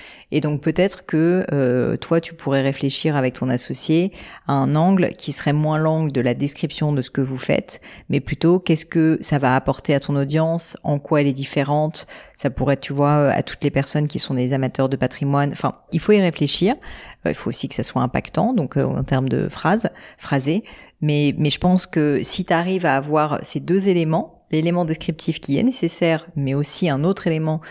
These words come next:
qui serait un peu plus inspirationnel, si tu veux, euh, sous forme d'une promesse, ça, ça peut être intéressant.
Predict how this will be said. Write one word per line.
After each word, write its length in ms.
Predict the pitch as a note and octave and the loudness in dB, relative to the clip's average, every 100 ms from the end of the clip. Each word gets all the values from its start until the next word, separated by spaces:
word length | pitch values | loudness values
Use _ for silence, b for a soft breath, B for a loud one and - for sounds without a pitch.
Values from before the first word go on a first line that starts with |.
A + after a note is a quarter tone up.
| B | B
qui 120 | - | -10
serait 160 | - - | -6 -4
un 40 | |
peu 120 | B2+ C#3+ | -4 -2
plus 220 | F3 D#3+ | -2 0
inspirationnel, 760 | D3+ - C#3 C3 - C#3+ F3 | -2 -2 -2 -2 0 0 2
si 140 | A3 B2+ | 0 -4
tu 180 | - C3+ | -8 -4
veux, 180 | D#3 G#3 B B B | -2 -4 B B B
euh, 300 | C#3 C3+ B2 | -2 0 0
sous 160 | C3 C3 | -4 -6
forme 260 | - C#3+ C#3+ | -4 -4 -2
d'une 160 | C#3+ | -6
promesse, 460 | C3+ C3+ D3+ E3+ - B | -4 -2 0 -2 -4 B
ça, 160 | B D#3 | B -2
ça 100 | D#3 | 0
peut 100 | F3+ | 0
être 120 | F3 | -2
intéressant. 320 | D#3 D#3 D3 | 0 -2 -2